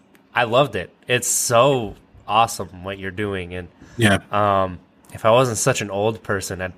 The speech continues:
Speaker 1: I'd be more active on Discord than I am, but I just haven't been able to figure it out because I just, uh, I just haven't been able to put in the time. But it's, what, what you're doing is so cool,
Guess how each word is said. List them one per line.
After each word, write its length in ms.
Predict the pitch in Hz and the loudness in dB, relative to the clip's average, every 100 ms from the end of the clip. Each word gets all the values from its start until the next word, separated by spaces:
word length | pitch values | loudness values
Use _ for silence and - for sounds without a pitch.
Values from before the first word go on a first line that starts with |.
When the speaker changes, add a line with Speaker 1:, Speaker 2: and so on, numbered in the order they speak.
| - | -6
Speaker 1:
I'd 240 | 104 104 | -2 -2
be 160 | 101 117 | -2 -4
more 220 | 117 95 | -2 2
active 400 | 101 113 98 87 | 2 0 -2 -6
on 140 | 90 | -6
Discord 440 | 85 104 - 95 85 | -4 -6 -6 -10 -10
than 140 | 87 | -8
I 80 | 90 | -6
am, 300 | 92 95 82 80 | -2 -2 -4 -8
but 220 | 90 85 - - - - _ - | -10 -10 -16 -20 -20 -20 _ 0
I 60 | |
just 200 | 147 - | 2 2
haven't 260 | 143 165 143 | 0 0 2
been 80 | 131 | 2
able 260 | 151 139 | 4 2
to 60 | 110 | 0
figure 300 | 139 131 117 | 0 0 2
it 60 | 113 | 4
out 180 | 120 - | 2 0
because 300 | - 110 104 | -4 -4 -2
I 80 | |
just, 200 | 98 107 - _ - - - _ _ _ | -4 -6 -10 _ -20 -20 -20 _ _ _
uh, 460 | - 101 92 90 85 - - | -2 0 2 -2 -6 -12 -4
I 140 | 104 | -2
just 180 | 104 - | -2 0
haven't 220 | 117 101 | 0 0
been 80 | 107 | -2
able 160 | 107 | -4
to 60 | 95 | -4
put 120 | 120 | -6
in 120 | 110 | -4
the 60 | 98 | -6
time. 440 | - 107 104 87 82 | -6 -4 -4 -4 -8
But 240 | 101 92 - _ _ _ _ _ _ _ _ | -6 -6 -8 _ _ _ _ _ _ _ _
it's, 280 | 127 131 - - - - - | 0 0 -2 -8 -20 -20 -18
what, 400 | - 127 151 151 | -2 2 2 0
what 240 | 131 143 117 | 2 2 4
you're 200 | 139 180 | 2 4
doing 360 | 139 147 127 | 6 6 4
is 160 | 104 92 | 2 -4
so 280 | - 110 104 | -2 -2 -2
cool, 380 | - 104 90 | -4 -12 -12